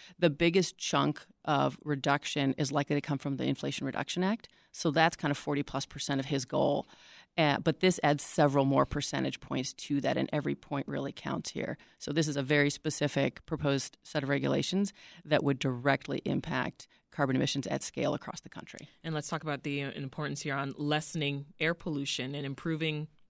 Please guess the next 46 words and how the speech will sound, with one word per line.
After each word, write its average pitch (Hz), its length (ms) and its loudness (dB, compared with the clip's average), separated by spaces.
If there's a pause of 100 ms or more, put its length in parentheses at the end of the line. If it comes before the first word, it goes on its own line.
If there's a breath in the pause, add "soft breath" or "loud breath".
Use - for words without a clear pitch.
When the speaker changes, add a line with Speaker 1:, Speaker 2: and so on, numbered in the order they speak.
(140)
Speaker 2:
health 240 280 -2
outcomes. - 580 -6 (1080 loud breath)
Speaker 1:
That's 269 280 6
a 349 80 6
critical 240 440 4
part 180 240 2
of 185 100 2
this. 160 180 4
And 175 340 6
when 190 140 4
the 185 120 6
E 214 60 4
P 233 140 0
A 208 80 6
comes 175 260 2
forward 165 240 2
with 151 140 -2
regulations, 147 720 2 (320 loud breath)
it 190 160 4
always 190 360 4
quantifies 156 960 0
their 147 400 4
expectations. 156 880 -2 (240 loud breath)
So 180 340 4 (180)
the 185 120 2
big 285 200 4
picture 208 240 -2
is 160 100 0
they 170 140 2
think 226 360 0
that 151 220 2
this 170 200 0
would 160 140 -2
provide 156 260 0
a 151 60 2
net 160 200 2
benefit 156 380 0
of 143 100 -6
eighty-five 151 400 -2
billion 147 300 2
dollars 135 460 0
to - 160 -4
the 147 80 0
U 139 100 2
S 131 180 2
by 143 500 0